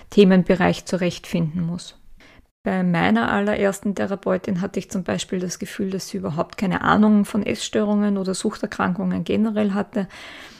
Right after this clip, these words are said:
Und dadurch, ähm, hatte ich den, das Gefühl, sie weiß nicht, wie sie mit mir umzugehen hat. Und ich hatte auch nicht das Gefühl, dass sie an mir als Person interessiert war, sondern nur an meinem Essverhalten.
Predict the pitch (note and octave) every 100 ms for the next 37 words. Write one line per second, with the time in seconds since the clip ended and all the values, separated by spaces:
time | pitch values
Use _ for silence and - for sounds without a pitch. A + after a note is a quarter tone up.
0 | - - - F#3 - F#3+ F#3+ G3+ F#3+ -
1 | - G3+ F#3 F#3+ F#3 - _ _ _ G3+
2 | G3+ G3+ - F#3+ F#3 - - - G3 -
3 | - G#3 G#3 G3 G3+ F#3 E3+ G#3+ - G3+
4 | F#3+ G3+ F#3 G3+ B3 B3+ A3+ A3 - G#3
5 | G#3+ G3+ G3+ G#3 - - - - - G3+
6 | G#3 - - - - - F3 G3 - G3
7 | - F#3 - G#3 G3+ F#3+ - G#3 - F#3+
8 | G3 G3+ G#3 F3+ - F#3+ - F#3 G3+ A3
9 | G#3+ G#3+ G#3 G3 G#3+ G#3 - G3 F3+ G3
10 | F#3 F#3 G3 F#3+ F#3 F#3 - F3 - -
11 | E3 E3+ E3+ G3